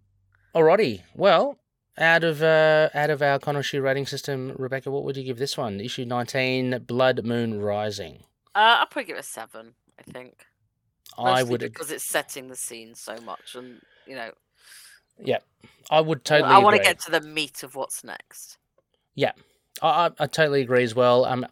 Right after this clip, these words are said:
Speaker 1: I, I enjoy the art, the colours, of course.
Speaker 2: Mm.
Speaker 1: Um, and, yeah, Jed's, you know, he's cons-, as I said, he's very consistent. Um, he keeps a few,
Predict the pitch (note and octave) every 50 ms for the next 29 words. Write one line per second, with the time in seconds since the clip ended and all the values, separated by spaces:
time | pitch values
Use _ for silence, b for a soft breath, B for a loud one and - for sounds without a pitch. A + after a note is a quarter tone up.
0 | _ _ _ - - - C3 B2 B2 B2+ A#2+ D#3+ E3+ E3+ D3+ C#3 C#3 B2+ C3 C#3
1 | C3 - C3 - - B2+ B2 C3 C3 A2+ A2+ A2 - - - B2 A#2+ A#2+ A#2+ A#2+
2 | - - - B B B B B B B B C#4+ - A2+ A2+ A2 A2 A2 A2 G#2+
3 | A2 G#2+ - _ _ - B2 B2 B2 B2 A#2+ A#2+ B2 B2 A#2 - _ _ - F#3+
4 | G3+ D#3 A#2+ B2 C3 - E3+ E3+ F#3 F#3 E3 D3 - - - - - _ _ _
5 | _ _ _ _ _ G3 G#3 G3 F3+ F3+ F#3+ _ _ _ _ _ _ _ - D3
6 | D3+ F#3 F3 - - G3 F#3 - - - - - - D#3 D3 - E3 - - E3
7 | C#3 A#2 A2 G#2 B2+ C#3+ D3+ C#3+ - D#3 C#3 B2+ - D#3+ D3+ - - D3+ D3 C#3+
8 | C#3+ - B B B B B B B - C3 B2 B2 B2 B2 A#2+ - - - D3+
9 | D3 D3 C#3+ C#3+ C#3 C#3 B2+ - - - D#3+ C#3+ C#3+ - - - - _ _ D3
10 | C3 - - - C#3+ D3+ E3+ F3 E3+ E3 E3 D#3+ D3+